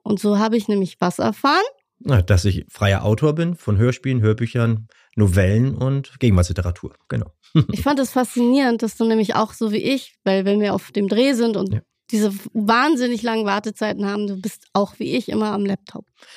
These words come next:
Speaker 2: Ja, weil ich dann immer denke, wenn, wenn wir schon so lange warten, dann kann man die Zeit auch sinnvoll nutzen. Bevor ich nur ins Handy gucke, dann schreibe ich lieber oder arbeite an meinen Exposés oder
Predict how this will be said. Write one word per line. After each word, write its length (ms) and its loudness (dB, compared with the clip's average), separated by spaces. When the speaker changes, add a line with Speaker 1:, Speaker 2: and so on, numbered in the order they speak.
Speaker 2:
Ja, 240 2
weil 160 2
ich 160 -8
dann 120 0
immer 200 2
denke, 420 0
wenn, 180 -2
wenn 180 0
wir 100 0
schon 160 0
so 80 2
lange 240 2
warten, 240 0
dann 100 -4
kann 80 -6
man 80 -2
die 60 -10
Zeit 160 -4
auch 200 -8
sinnvoll 420 0
nutzen. 280 0
Bevor 300 0
ich 60 0
nur 100 2
ins 100 -4
Handy 180 0
gucke, 280 -2
dann 160 0
schreibe 340 0
ich 100 -4
lieber 320 -2
oder 260 0
arbeite 180 -2
an 60 0
meinen 160 0
Exposés 540 0
oder 380 0